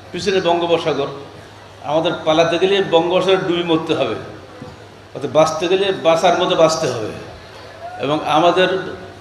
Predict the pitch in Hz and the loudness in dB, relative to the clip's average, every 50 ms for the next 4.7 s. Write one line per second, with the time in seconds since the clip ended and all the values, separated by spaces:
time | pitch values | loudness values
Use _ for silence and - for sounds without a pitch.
0 | - - 190 190 190 208 214 220 214 190 185 185 180 180 175 156 - - 165 165 | -6 -2 0 0 2 4 4 4 4 4 4 2 0 0 -2 -2 -4 -2 2 2
1 | 170 190 208 208 196 175 156 - 135 - - - - - - - - - - - | 2 2 2 0 -2 -2 -4 -4 -6 -10 -10 -12 -14 -16 -18 -20 -20 -20 -20 -20
2 | - - - - - - - - - - - - - - - - - - - - | -20 -20 -20 -20 -20 -20 -20 -20 -20 -20 -20 -20 -20 -20 -20 -20 -20 -20 -20 -20
3 | - - - - - 139 131 - - 180 175 180 190 185 - - - 165 160 165 | -20 -20 -20 -18 -14 -12 -10 -2 0 2 4 4 4 2 2 2 4 4 4 4
4 | 170 190 208 208 202 - 165 170 170 175 175 170 175 180 | 4 2 0 0 0 0 0 2 2 2 0 0 0 -4